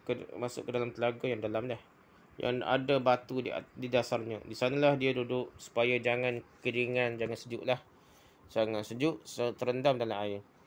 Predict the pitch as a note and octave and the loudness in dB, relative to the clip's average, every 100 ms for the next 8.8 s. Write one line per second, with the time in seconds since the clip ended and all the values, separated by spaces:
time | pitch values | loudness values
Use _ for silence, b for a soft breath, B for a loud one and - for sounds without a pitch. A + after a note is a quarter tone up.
0 | b b - B B C3 C3+ F#3 G#3 F3+ | b b -20 B B 2 4 2 4 4
1 | F3+ G3 F3 E3 D#3+ D#3 D3 C#3+ E3+ D3 | 6 8 8 6 4 4 4 4 2 0
2 | - C3 C3+ A2 C3+ C3 C3+ C#3 - C3 | -4 2 2 2 0 0 0 -4 0 4
3 | B2 A#2+ C3+ B2 A#2+ A#2+ C#3 C3+ B2 A2+ | 4 2 -2 0 -2 0 0 0 -2 -4
4 | B2 A#2+ A2+ B2 B2 B2 A#2+ C3 C#3+ A#2 | -4 -4 0 0 0 -2 -4 -2 -2 -2
5 | A#2 A2+ A2+ A2+ A2 A2+ G#2+ A2+ G#2+ A2 | -4 -4 -2 -2 -4 -6 -6 -6 0 -2
6 | A2+ A#2+ A2 A2 A2 A2+ B2 B2+ - A2+ | 0 -4 -4 -6 -6 -2 0 -2 -4 -8
7 | - A2+ A2 - A2+ A2+ A2 - A#2 A#2 | -2 -2 -2 -2 -2 0 -2 -2 -2 0
8 | C3 B2 A#2+ A#2+ A2+ A2+ F3 | -2 0 -2 -2 -4 -4 -4